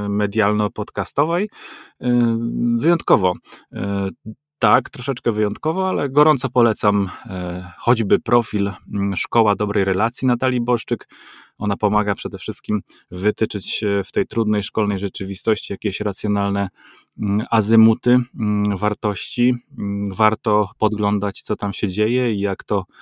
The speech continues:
e, wszystko złapać w karby. A ponadto też, e, ostatnio, e, do słuchawek, e, mi się, e, przykleiło coś takiego, mm, interesującego, już bliżej naszych spraw wschodu.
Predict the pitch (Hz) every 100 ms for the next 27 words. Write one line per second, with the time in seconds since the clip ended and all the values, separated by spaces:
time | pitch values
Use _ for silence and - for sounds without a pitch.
0 | - - _ 110 104 101 101 101 101 -
1 | 107 - - 101 98 104 90 101 104 -
2 | 101 - 107 120 143 151 - - - -
3 | _ 139 - 151 180 - - 151 147 135
4 | 143 - - 131 135 127 147 131 139 131
5 | 127 120 120 117 120 113 120 - 117 131
6 | 123 117 110 - - 120 113 107 - 120
7 | 110 110 110 107 117 110 107 107 - 107
8 | 104 104 101 104 104 104 110 - - 120
9 | 120 113 123 123 117 117 113 95 - 107
10 | - 110 - 107 - 110 107 117 127 -
11 | - - - 113 113 110 110 107 104 123
12 | 117 120 110 - 110 104 - 110 101 113
13 | 123 156 127 110 98 123 120 113 104 113
14 | 107 104 - - 117 107 - - 113 113
15 | 127